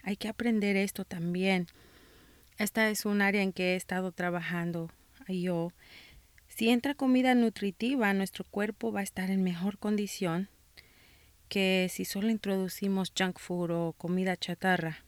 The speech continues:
papitas, hamburguesas, nieve, soda, etcétera. Nuestra boca también tiene un rol súper importante en cuanto a lo que sale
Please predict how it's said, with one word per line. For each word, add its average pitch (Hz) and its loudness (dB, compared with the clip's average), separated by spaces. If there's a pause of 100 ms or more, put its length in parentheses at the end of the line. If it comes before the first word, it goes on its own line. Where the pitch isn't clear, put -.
papitas, 196 -4
hamburguesas, 180 -4 (180)
nieve, 202 2
soda, 185 -2
etcétera. 175 -6 (2250)
Nuestra 247 4
boca 254 2
también 240 4
tiene 233 6
un 208 4
rol 196 0
súper 262 2
importante 240 2
en 190 0
cuanto 185 -2
a 180 -2
lo 180 -2
que - -8
sale 190 -2